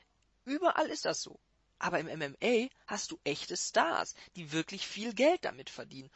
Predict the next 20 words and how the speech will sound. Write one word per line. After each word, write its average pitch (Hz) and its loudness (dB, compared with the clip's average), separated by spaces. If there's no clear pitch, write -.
und 185 -10
ihren 175 -2
Männer-, 156 2
äh, 160 -2
und 165 -12
ihren 147 -8
männlichen 160 -4
Counterparts 185 -2
nicht 156 -8
hinterherstehen. 220 -6
Also 202 -8
von - -10
daher, - -8
es - -8
wär 226 0
so 226 -6
schade, 226 2
wenn 185 -4
das 214 2
das - -4